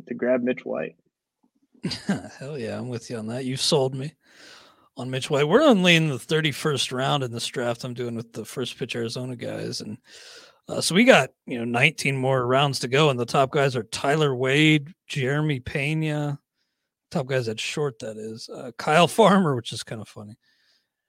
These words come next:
Speaker 2: Uh, that he's
Speaker 1: Yeah, I
Speaker 2: still
Speaker 1: mean,
Speaker 2: in.
Speaker 1: I, I don't mind Wade or Pena, <laughs> honestly, just given,
Speaker 2: Yeah.
Speaker 1: given the
Speaker 2: Well,
Speaker 1: other options there.
Speaker 2: I
Speaker 1: It's
Speaker 2: guess.
Speaker 1: just, like,
Speaker 2: But, I
Speaker 1: you're
Speaker 2: mean,
Speaker 1: not
Speaker 2: this is where we're at with
Speaker 1: Yeah.
Speaker 2: twenty rounds to go almost.
Speaker 1: Yeah, like, that,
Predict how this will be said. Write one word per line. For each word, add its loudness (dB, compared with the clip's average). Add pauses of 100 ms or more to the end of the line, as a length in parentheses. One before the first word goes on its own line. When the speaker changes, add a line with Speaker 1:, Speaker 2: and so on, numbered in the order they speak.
(140)
Speaker 2:
Uh, -18
that -14
he's -10
Speaker 1:
Yeah, 2
I 8
Speaker 2:
still -2
Speaker 1:
mean, -6
Speaker 2:
in. -8
Speaker 1:
I, 6 (280)
I 2
don't 4
mind 0
Wade 0
or 0
Pena, -6
<laughs> -6
honestly, 4
just 0
given, 4
Speaker 2:
Yeah. -2 (260)
Speaker 1:
given 4
the 0
Speaker 2:
Well, 4
Speaker 1:
other 2
options -2
there. -4
Speaker 2:
I -2
Speaker 1:
It's -2
Speaker 2:
guess. -6
Speaker 1:
just, 0
like, 0
Speaker 2:
But, 0
I 4
Speaker 1:
you're 8
Speaker 2:
mean, 8
Speaker 1:
not 8
Speaker 2:
this 4
is -8
where 6
we're 2
at 6
with -6 (140)
Speaker 1:
Yeah. 2
Speaker 2:
twenty -2
rounds -2
to -12
go -6
almost. -10
Speaker 1:
Yeah, 4
like, 0
that, 2